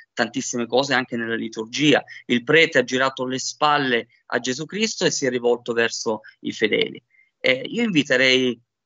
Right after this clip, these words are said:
a, a chi ci ascolta anche di poter andare qualche volta, se c'è in qualche posto,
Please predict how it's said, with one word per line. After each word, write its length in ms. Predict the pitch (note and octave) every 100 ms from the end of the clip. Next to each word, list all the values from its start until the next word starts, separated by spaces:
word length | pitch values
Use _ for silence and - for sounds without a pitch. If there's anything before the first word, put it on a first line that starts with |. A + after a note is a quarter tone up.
| _ -
a, 880 | - - - - - - - - -
a 120 | - -
chi 160 | -
ci 120 | C#3 -
ascolta 500 | - F3+ A3+ A3+ -
anche 360 | F3+ F3 B2 - - _
di 120 | D3
poter 300 | F3 F3+ G#3+
andare 480 | G3+ G3+ G#3+ C3 A#2
qualche 280 | A#2+ -
volta, 500 | A#2+ C3+ C3+ - A#2 -
se 260 | - -
c'è 260 | - - F3
in 260 | A#2 A#2
qualche 340 | A#2 C3 - A#2
posto, 500 | - D#3+ D3+ - G#2+